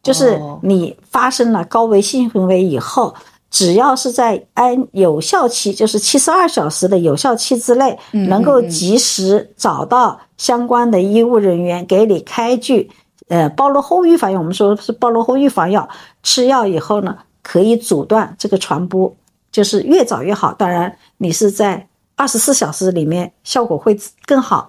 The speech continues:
Speaker 2: 嗯。
Speaker 1: 七十二小时里面都有效，
Speaker 2: 嗯。
Speaker 1: 超过七十二小时就没效了。所以
Speaker 2: 嗯。
Speaker 1: 一定是自己发生高危性行为，就要去找专业的医疗机构
Speaker 2: 嗯。
Speaker 1: 来给你进行咨询、
Speaker 2: 嗯。
Speaker 1: 检测和
Speaker 2: 嗯。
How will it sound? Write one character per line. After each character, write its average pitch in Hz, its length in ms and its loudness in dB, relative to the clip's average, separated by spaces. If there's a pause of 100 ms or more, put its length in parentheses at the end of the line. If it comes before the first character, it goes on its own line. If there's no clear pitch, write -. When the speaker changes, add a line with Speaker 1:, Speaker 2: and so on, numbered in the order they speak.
Speaker 2:
嗯。 185 200 -4 (100)
Speaker 1:
七 - 140 0
十 277 100 2
二 320 140 2
小 180 140 -4
时 185 120 -2
里 180 120 0
面 175 180 -2
都 269 140 2
有 175 120 2
效， - 360 -4
Speaker 2:
嗯。 185 200 -6
Speaker 1:
超 285 200 -2
过 294 100 2
七 - 180 -4
十 240 140 -2
二 220 100 2
小 160 200 -8
时 147 180 -8
就 214 160 0
没 156 140 -4
效 190 200 -2
了。 - 140 -8
所 - 160 0
以 175 120 0
Speaker 2:
嗯。 143 100 -2
Speaker 1:
一 196 80 2
定 262 180 2
是 - 240 0 (240)
自 302 140 0
己 220 100 2
发 202 140 -2
生 202 160 -2
高 202 140 2
危 180 140 2
性 220 160 0
行 175 220 0
为， 165 100 -4 (200)
就 214 120 -2
要 185 240 0 (440)
去 202 200 2
找 - 240 -8 (200)
专 220 260 0
业 233 140 2
的 180 100 -2
医 185 140 0
疗 175 180 2
机 175 220 -2
构 190 180 -2 (180)
Speaker 2:
嗯。 175 180 -2
Speaker 1:
来 143 220 0
给 180 180 0
你 156 120 0
进 208 160 -2
行 180 240 -2
咨 220 220 0
询、 170 380 -4
Speaker 2:
嗯。 202 160 -2
Speaker 1:
检 175 260 0
测 185 300 -4
和 - 300 -6
Speaker 2:
嗯。 170 200 -4